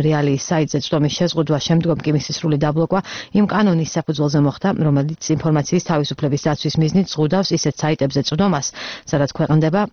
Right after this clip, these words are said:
მასობრივი არეულობისა და ექსტრემისტული საქმიანობისკენ მოწოდების შემცველი ცნობები. რადიო თავისუფლება, რადიო თავისუფალი ევროპის მთავარმა რედაქტორმა ნენად პეიჩმა ყირიმის პროკურატურის ქმედებას უწოდა აგრესიული აქტი, რომელიც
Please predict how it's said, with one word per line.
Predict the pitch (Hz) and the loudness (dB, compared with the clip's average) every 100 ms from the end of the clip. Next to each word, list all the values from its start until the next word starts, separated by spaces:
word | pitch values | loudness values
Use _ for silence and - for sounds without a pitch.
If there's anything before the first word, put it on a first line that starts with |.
| _ _ _ _ 170 | _ _ _ _ -2
მასობრივი | 156 - 170 165 185 | 0 0 0 2 2
არეულობისა | 160 156 151 151 156 170 | 2 2 2 0 0 0
და | 165 | 0
ექსტრემისტული | - 165 147 - 170 | -2 0 0 0 -2
საქმიანობისკენ | - 165 170 147 135 - 175 156 | 0 0 2 2 2 0 2 2
მოწოდების | 135 139 143 170 - | 2 0 0 -2 0
შემცველი | 165 143 - 147 151 - - | 0 0 0 0 0 -2 -2
ცნობები. | - 147 123 - - - - - - | 0 0 0 -4 -10 -12 -10 -10 -2
რადიო | 196 196 233 | 0 2 0
თავისუფლება, | 220 196 202 190 190 | 0 -2 -2 0 0
რადიო | 156 160 165 | 2 0 0
თავისუფალი | 160 - 160 160 | -2 0 2 2
ევროპის | 160 160 175 | 2 0 0
მთავარმა | 175 170 180 170 | 0 2 2 2
რედაქტორმა | 156 151 165 185 185 | 0 0 0 4 4
ნენად | 143 131 | 2 0
პეიჩმა | 131 139 196 208 | -2 -2 0 0
ყირიმის | 156 151 143 - - | 2 2 2 -2 -4
პროკურატურის | 170 175 156 151 139 | -2 0 0 0 -2
ქმედებას | - 170 156 151 170 | 0 2 2 0 -2
უწოდა | 160 156 156 | -2 0 0
აგრესიული | 165 165 185 165 170 | 0 0 0 0 0
აქტი, | - 214 190 | -2 0 2
რომელიც | 165 185 | 4 2